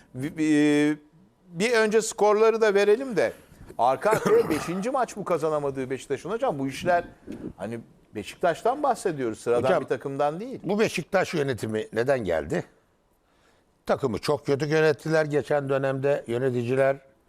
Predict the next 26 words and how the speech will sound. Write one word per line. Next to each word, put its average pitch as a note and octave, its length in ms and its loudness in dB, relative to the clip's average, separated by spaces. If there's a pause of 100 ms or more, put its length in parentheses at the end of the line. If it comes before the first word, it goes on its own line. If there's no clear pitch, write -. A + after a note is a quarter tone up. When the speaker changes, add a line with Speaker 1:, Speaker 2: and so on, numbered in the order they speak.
(280)
Speaker 2:
Borç, C#3+ 380 0
harç, G#2+ 420 0
kötü B2 220 -2
transferler. G#2 720 -2 (840)
Bu G#3 100 2
yönetim F#2 420 -2
geldi, D#2 380 -4
düzelteceğiz E2 800 -2
diye. G#3 260 0 (120)
Speaker 1:
Tamam. C3 360 -2 (180)
Speaker 2:
Başkan F3+ 460 0
dedi F3 220 0
ki, G#3 280 2 (240)
"Bizim F3 300 -2
teknik D#3+ 360 -2
adamlarımız, A2 880 0
alacağımız D3 520 0
futbolcuların A#2 560 0
hepsi E3 300 2
hazır." G#2 320 0
dediler. G2 380 -4 (960)
Öyle A2 220 2
geldiler, C2+ 360 -4
"Hepsi G2 260 -6
hazır." D#2 300 -2
dediler. G2 360 -2